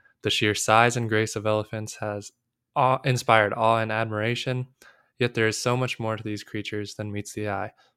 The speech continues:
Behind their majestic appear-, appearance lies a world of wisdom,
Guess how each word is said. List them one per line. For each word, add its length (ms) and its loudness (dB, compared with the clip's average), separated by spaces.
Behind 340 -2
their 120 -2
majestic 560 -6
appear-, 440 -4
appearance 680 -4
lies 360 -2
a 140 -6
world 280 -2
of 160 -6
wisdom, 600 -4